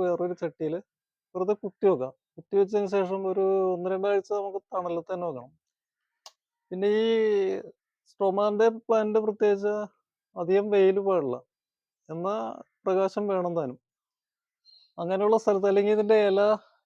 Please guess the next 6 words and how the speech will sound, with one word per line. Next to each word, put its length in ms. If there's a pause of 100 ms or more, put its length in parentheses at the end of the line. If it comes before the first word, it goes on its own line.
(140)
ഇലയുടെ 440
എഡ്ജ് 340
ഭാഗമൊക്കെ, 420 (1400)
ആ, 80 (440)
കരിച്ചിൽ 580
വരും. 180